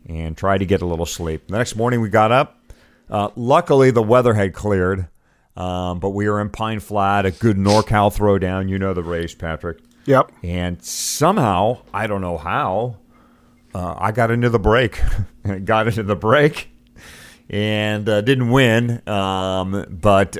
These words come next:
Speaker 1: uh, managed to stay away for, uh, al-, almost to the end. We got caught by the group at the end, but that was a punishing two days of, of racing to, to do a snow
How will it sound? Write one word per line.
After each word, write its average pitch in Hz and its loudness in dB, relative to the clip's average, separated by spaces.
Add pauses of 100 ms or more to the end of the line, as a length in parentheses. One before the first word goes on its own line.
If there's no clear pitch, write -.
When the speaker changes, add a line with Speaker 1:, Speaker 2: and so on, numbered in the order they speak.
Speaker 1:
uh, 98 -4
managed 104 -4
to 101 -6
stay 107 0
away 98 4
for, 87 -2 (500)
uh, 85 -6
al-, 156 4
almost 139 2 (300)
to 120 -2
the 95 0
end. 90 0
We 90 -2
got 92 0
caught 85 0
by 85 -6
the 80 -8
group 80 -8
at 76 -10
the 76 -10
end, 73 -8
but 73 -8 (720)
that 147 4
was 156 4
a 120 4
punishing 113 0 (440)
two 143 2
days 101 4
of, 82 -4
of 87 -4
racing 85 -4
to, 87 -8
to 92 -4
do 117 0
a 107 -2
snow 123 2